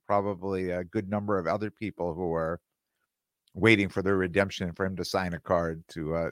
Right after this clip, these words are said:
to get back. So, you know, hopefully that'll happen. Anyways, let's jump into today's episode. Um,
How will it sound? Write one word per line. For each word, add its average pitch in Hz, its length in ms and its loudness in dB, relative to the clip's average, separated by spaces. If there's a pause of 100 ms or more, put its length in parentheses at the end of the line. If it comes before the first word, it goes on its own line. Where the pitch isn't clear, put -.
to - 80 -12
get 82 260 -6
back. 76 300 -2
So, 76 320 -8 (640)
you 87 80 -4
know, 80 120 -4
hopefully 104 360 4
that'll 80 300 0
happen. 69 360 -12 (1500)
Anyways, 160 640 12
let's 151 220 8
jump 160 320 12
into 147 280 6
today's 139 440 10 (120)
episode. 117 840 8 (300)
Um, 101 640 4